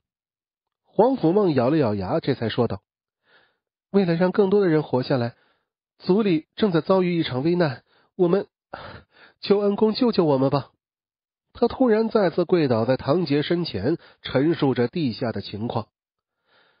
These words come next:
原来黄甫梦到地表来，不仅仅是因为地下资源的短缺，也是因为他所在的部落已经到了十万火急的地步。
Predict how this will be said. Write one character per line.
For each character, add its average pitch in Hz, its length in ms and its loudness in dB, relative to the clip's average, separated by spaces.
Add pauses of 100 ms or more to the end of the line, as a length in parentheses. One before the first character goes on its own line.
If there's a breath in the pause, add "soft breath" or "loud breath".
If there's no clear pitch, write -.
(140)
原 170 180 2
来 196 80 2
黄 185 260 2
甫 143 140 2
梦 170 240 2
到 147 160 2
地 147 160 0
表 98 180 -2
来， 98 240 -4 (280)
不 202 160 4
仅 170 220 2
仅 147 140 2
是 165 160 -2
因 165 160 2
为 143 120 0
地 156 180 -2
下 120 180 0
资 160 180 0
源 131 200 2
的 135 80 0
短 87 200 -4
缺， - 260 -6 (440)
也 156 220 2
是 185 160 0
因 214 180 2
为 165 180 0 (220 soft breath)
他 202 240 2
所 127 220 0
在 147 160 2
的 131 100 0
部 135 160 0
落 131 220 0 (120)
已 139 220 2
经 160 220 0
到 143 160 4
了 123 100 2
十 143 240 -2
万 135 180 2
火 107 280 -2
急 127 160 -2
的 147 100 0
地 110 180 -4
步。 95 180 -8